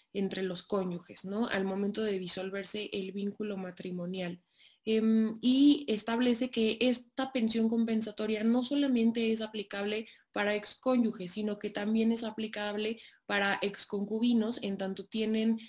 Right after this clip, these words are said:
el mismo derecho a percibir alimentos en los mismos términos que los excónyuges. Em, y añade dos elementos. Establece que, em, deben tomarse en cuenta para que esta pensión sea,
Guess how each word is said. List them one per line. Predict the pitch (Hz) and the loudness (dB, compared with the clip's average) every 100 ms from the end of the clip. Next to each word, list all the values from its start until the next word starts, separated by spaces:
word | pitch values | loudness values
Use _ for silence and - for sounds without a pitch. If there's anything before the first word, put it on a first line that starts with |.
| - | -10
el | 208 214 | -4 4
mismo | 226 226 233 226 | 4 4 2 2
derecho | 220 214 214 | 0 -2 -6
a | 214 | -8
percibir | - - 196 208 208 - | -8 -6 -6 -4 -4 -4
alimentos | 190 196 202 226 247 311 339 - | -6 -4 -2 0 2 0 -2 -6
en | 208 202 | -4 -2
los | 190 | 0
mismos | 214 214 226 214 - | -2 0 0 0 -4
términos | 214 220 220 233 240 | -2 0 0 -2 -4
que | - | -6
los | 185 175 170 - _ _ _ | -4 -6 -8 -14 _ _ _
excónyuges. | 202 196 - 214 202 190 185 170 165 - _ - _ | -10 -8 -6 -2 -2 -2 -6 -12 -16 -16 _ -20 _
Em, | - 220 220 220 220 - - | -2 2 4 4 2 -2 6
y | 294 311 311 - | 10 10 8 6
añade | 269 285 302 330 | 6 6 6 4
dos | 311 294 | 4 4
elementos. | 294 269 262 240 208 185 - - _ | 4 6 6 4 2 -6 -14 -20 _
Establece | 240 226 247 254 262 262 240 262 262 | -2 0 2 2 4 2 0 -4 -2
que, | 247 254 269 - - | 0 0 0 -4 -2
em, | 220 208 214 - | 0 0 -2 -2
deben | 202 254 277 285 | 2 4 6 6
tomarse | 240 220 220 233 | 6 4 4 2
en | 226 226 | 2 4
cuenta | 240 233 226 220 240 214 | 4 4 4 0 -4 -4
para | 214 - | -4 0
que | |
esta | 240 302 294 | 0 0 0
pensión | 226 202 202 220 214 220 | 0 0 -2 -2 0 0
sea, | 220 208 214 214 | -2 -4 -2 -4